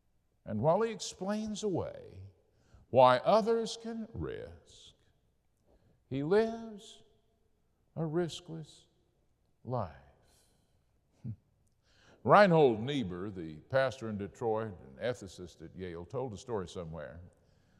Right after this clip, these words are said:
about an inland lad who'd grown up in a flat land farm, wanted to get away. At sixteen years, he rode the rails to a port city, lied about his age, and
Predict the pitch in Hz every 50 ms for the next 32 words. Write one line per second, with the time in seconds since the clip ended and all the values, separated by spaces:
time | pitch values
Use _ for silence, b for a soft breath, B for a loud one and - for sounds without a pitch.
0 | _ _ _ - 113 117 139 139 139 131 127 123 131 - - 185 202 190 165 156
1 | 156 156 147 139 135 127 127 120 113 110 101 - - 101 127 135 139 143 143 147
2 | 143 127 123 120 110 101 117 139 143 139 131 135 135 139 135 123 117 110 107 98
3 | - - 147 147 147 139 139 143 - 110 123 135 131 131 127 123 123 107 - -
4 | 131 127 123 123 123 123 127 123 117 107 - - - _ _ _ _ _ _ _
5 | _ _ _ _ _ _ 113 151 196 190 185 165 165 160 139 165 160 151 147 139
6 | 135 135 131 135 135 127 131 - - 165 156 - - - 151 147 139 131 131 131
7 | 131 135 131 104 120 113 113 127 131 127 120 107 110 113 120 123 120 117 107 -
8 | - 113 104 98 - - 127 117 113 95 - - 113 117 104 110 107 110 123 135
9 | 143 135 123 113 120 120 117 113 110 95 - 107 107 107 110 110 98 90 98 90